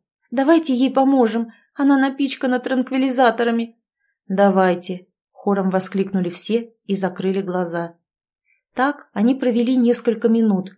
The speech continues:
затем синхронно их открыли и улыбнулись. "Теперь все в порядке", произнесли их рты в унисон.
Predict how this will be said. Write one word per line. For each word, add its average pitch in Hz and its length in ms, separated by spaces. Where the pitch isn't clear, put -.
затем 214 400
синхронно 214 720
их 196 180
открыли 233 600
и 208 100
улыбнулись. 180 800
"Теперь 214 500
все 214 380
в 214 140
порядке", 175 760
произнесли 190 680
их 196 340
рты 196 300
в 180 80
унисон. 175 580